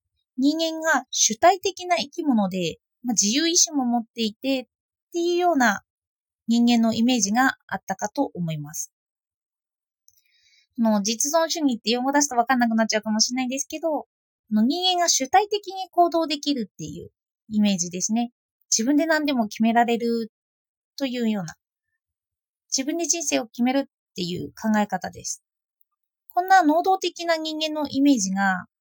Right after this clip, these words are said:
はじめ人間の概念が考え出された頃にはあったんだろうなと、そういう想像ができます。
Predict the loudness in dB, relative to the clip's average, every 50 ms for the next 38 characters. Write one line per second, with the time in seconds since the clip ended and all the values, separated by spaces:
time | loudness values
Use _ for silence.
0 | _ _ _ _ _ _ _ _ _ _ _ _ -8 -4 -2 0 2 2 2 2
1 | 2 0 0 -2 0 0 0 2 2 2 2 2 0 -2 -4 -6 -8 -10 _ -8
2 | -4 0 2 2 2 2 2 2 0 -2 -2 -4 -6 -8 -6 -6 -6 -4 -2 0
3 | 0 0 0 -4 -4 _ 0 2 2 4 2 2 2 2 2 2 2 0 0 -2
4 | -6 -8 -8 -10 _ _ _ _ _ _ _ _ _ _ _ _ _ _ _ _
5 | _ _ -18 -16 -10 -6 -6 -4 -4 -4 -4 -4 -2 -2 0 0 0 0 2 2
6 | 0 0 -2 _ _ _ _ -12 -10 -8 -6 -6 -6 -6 -6 -8 -8 -10 -12